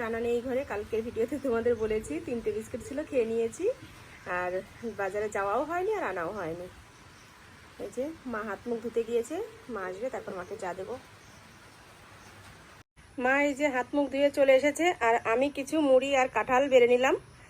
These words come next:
চায়ের সাথে মুড়ি কাঁঠালও খাওয়া হবে। এই যে চা নিয়ে নিয়েছি, চাটা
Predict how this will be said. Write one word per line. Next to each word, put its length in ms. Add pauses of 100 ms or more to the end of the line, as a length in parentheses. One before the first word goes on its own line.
(280)
চায়ের 280
সাথে 160 (120)
মুড়ি 200
কাঁঠালও 340
খাওয়া 220
হবে। 160 (320)
এই 80
যে 80 (120)
চা 80 (100)
নিয়ে 200
নিয়েছি, 300 (760)
চাটা 240